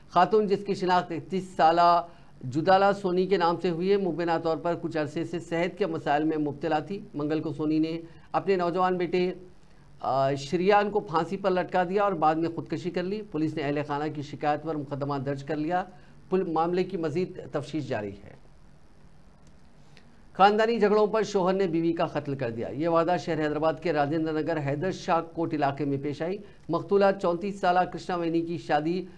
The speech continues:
श्रीकांत से हुई थी, जो function hall supply shop चलाया करता है। ये खानदान हैदर शाह कोट में अपने दो बच्चों के साथ मुकीम था। किसी मसले पर इस जोड़े में कल शब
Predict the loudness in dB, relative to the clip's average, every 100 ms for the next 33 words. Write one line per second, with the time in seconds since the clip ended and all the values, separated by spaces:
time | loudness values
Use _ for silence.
0 | -20 -14 -4 -2 4 2 4 2 2 0
1 | -2 -2 -2 -2 0 -2 0 2 2 0
2 | -6 -8 -2 0 0 0 0 -2 -2 0
3 | 2 0 -2 -4 -4 -4 -8 -18 -20 -20
4 | -20 -20 -20 -20 -20 -20 -20 -20 -20 -20
5 | -8 2 4 6 6 6 4 4 2 2
6 | 2 4 2 2 0 2 0 2 0 0
7 | -2 0 0 0 -4 -4 0 0 0 -2
8 | -2 -2 -2 -2 -2 0 0 0 -2 -2
9 | -4 -4 -8